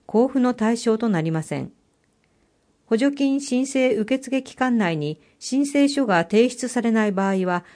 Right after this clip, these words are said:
キャンセルされたものとみなします。設置する浄化槽が環境配慮型浄化槽でない場合、交付の対象となりません。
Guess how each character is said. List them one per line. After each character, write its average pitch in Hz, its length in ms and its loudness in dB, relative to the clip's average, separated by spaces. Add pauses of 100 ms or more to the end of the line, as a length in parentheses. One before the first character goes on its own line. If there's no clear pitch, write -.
(100)
キ - 100 -4
ャ 285 80 2
ン 311 60 -2
セ 247 140 2
ル 190 80 0
さ 185 140 -2
れ 196 100 0
た 208 120 -2
も 196 120 0
の 214 100 0
と 240 140 -2
み 180 100 0
な 139 120 -2
し 143 140 -12
ま 135 160 -6
す。 - 220 -20 (1300)
設 226 280 0
置 - 120 -16
す - 160 -4
る 277 120 0
浄 277 180 2
化 285 120 -2
槽 208 280 2
が 156 240 0 (320)
環 254 260 0
境 262 320 0
配 233 300 0
慮 277 140 2
型 269 260 0
浄 254 200 2
化 262 140 0
槽 220 220 0
で 165 120 2
な 202 200 0
い 156 80 0
場 135 240 0
合、 147 60 -2
交 151 760 -2
付 240 140 -2
の 220 140 2
対 208 260 -2
象 208 220 -2
と 226 140 -2
な 185 140 0
り 147 100 -4
ま 151 120 -2
せ 143 200 -6
ん。 131 140 -10